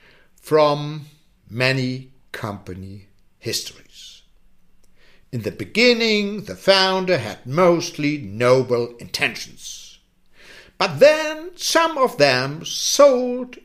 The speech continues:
their soul and made a deal. With whom? Yeah, sure. You're right. With the devil. Like in the play of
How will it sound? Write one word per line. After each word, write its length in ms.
their 520
soul 1160
and 300
made 500
a 200
deal. 580
With 200
whom? 260
Yeah, 120
sure. 260
You're 220
right. 260
With 140
the 80
devil. 280
Like 560
in 120
the 100
play 800
of 180